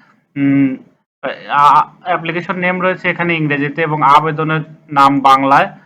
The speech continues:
আপনার যে আবেদন করবে তার নাম। আর ফাদার্স নেম, যে আবেদন করবে তার বাবার নাম,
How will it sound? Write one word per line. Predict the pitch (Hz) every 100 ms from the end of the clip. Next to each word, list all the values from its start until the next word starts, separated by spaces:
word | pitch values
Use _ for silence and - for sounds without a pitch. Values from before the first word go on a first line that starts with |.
| _ -
আপনার | 135 139 127 113
যে | 139
আবেদন | 143 143 143 143
করবে | 143 131 135
তার | 135 127
নাম। | 123 156 240 - _ _ _ -
আর | 123 123 120 - -
ফাদার্স | 165 165 180 -
নেম, | 151 131
যে | 151
আবেদন | 156 151 156
করবে | 151 151 143
তার | 147 143
বাবার | 127 135 135 135
নাম, | 139 151 175